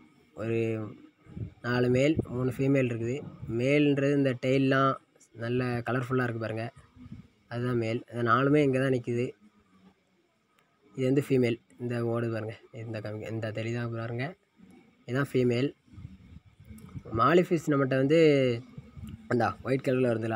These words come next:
அதுதான் மாலி ஃபிஷ். அது நம்மகிட்ட ஒரு மூணு பேர் இருக்குது. ரெண்டு ஒயிட் மாலி இருக்குது, ஒரு black மாலி, ஒரு எல்லோவும் பிளாக்கும் சேர்ந்த மாதிரி ஒண்ணு. அது மூணு பேர் இருக்குது.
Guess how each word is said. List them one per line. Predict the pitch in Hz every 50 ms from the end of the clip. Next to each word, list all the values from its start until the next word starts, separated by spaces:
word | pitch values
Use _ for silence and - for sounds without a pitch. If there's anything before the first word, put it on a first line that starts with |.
| 104 101
அதுதான் | 104 117 131 131 123
மாலி | 113 117 120 113 -
ஃபிஷ். | 113 131 151 - - _ _ _ _ _ _ _ _ _ _ _ _ - -
அது | 117 131 139 139
நம்மகிட்ட | 127 131 131 131 135 131
ஒரு | 127 127
மூணு | 131 135 131 123
பேர் | 135 127 127 127
இருக்குது. | 123 117 123 117 127 139 - - - - _ _ _ _ _ _ - 123
ரெண்டு | 123 127 123 123 123
ஒயிட் | 123 127 131 131 135
மாலி | 135 131 127 123
இருக்குது, | 120 120 123 127 147 180 220 - - - - - - - - - - - - - - 131
ஒரு | 127 127 120
black | 120 120 123 120 - 131
மாலி, | 127 123 127 147 170 208 - _ _ _ - - - - - - - - - - - _ - 113
ஒரு | 120 120 120 117 117 113 113 113 113 110 107 110 - - - - - _ _ _ _ _ _ _ _ - 127 127
எல்லோவும் | 135 143 143 151 160 143
பிளாக்கும் | 135 131 131 143 151 131 -
சேர்ந்த | 131 131 143 139 139 131
மாதிரி | 127 123 123 117
ஒண்ணு. | 113 117 113 - - -
அது | - 117 117 120
மூணு | 131 139 131 120
பேர் | 131 131 127 127
இருக்குது. | 120 120 113 120 139